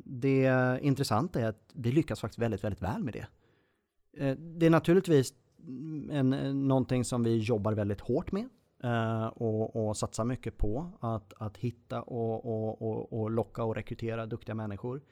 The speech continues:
Men det går faktiskt riktigt bra. Ehm,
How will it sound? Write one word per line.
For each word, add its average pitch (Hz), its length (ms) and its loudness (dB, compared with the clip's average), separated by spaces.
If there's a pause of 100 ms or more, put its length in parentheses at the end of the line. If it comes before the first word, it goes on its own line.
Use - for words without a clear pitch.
(240)
Men 127 160 0
det 147 60 4
går 113 160 -2
faktiskt - 460 0
riktigt - 420 -6
bra. - 360 -4 (840)
Ehm, 113 520 -4